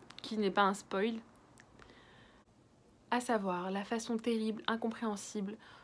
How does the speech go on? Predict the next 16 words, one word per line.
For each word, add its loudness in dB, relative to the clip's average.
dont 0
nos 2
décisions -2
les 0
plus -12
banales, 2
fortuites, -8
voire -2
comiques, -2
ont 0
les -2
conséquences -4
les -4
plus -8
totalement -2
disproportionnées. -6